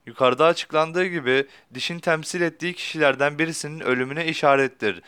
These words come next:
Veyahut rüya sahibinin bir daha o kimseyi göremeyeceğini işaret eder.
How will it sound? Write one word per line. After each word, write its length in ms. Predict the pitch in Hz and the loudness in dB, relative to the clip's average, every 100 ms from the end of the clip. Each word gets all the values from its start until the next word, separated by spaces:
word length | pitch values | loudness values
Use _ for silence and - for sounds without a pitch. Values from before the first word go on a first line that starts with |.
| - - - | -20 -16 0
Veyahut 420 | 156 170 165 165 | 4 4 2 -4
rüya 300 | 151 147 165 | 2 4 4
sahibinin 760 | - 170 160 139 117 113 123 139 - - _ | 4 4 4 2 -2 -6 -10 -12 -20 -20 _
bir 200 | 147 165 | -2 2
daha 260 | 160 143 147 | 4 6 6
o 80 | 160 | 4
kimseyi 460 | - 165 - 165 | -2 -8 -4 -2
göremeyeceğini 640 | 135 131 160 165 131 127 151 | 0 0 0 -2 -2 -2 -2
işaret 460 | 156 147 139 151 | 0 2 4 2
eder. 320 | 135 123 104 | 0 2 2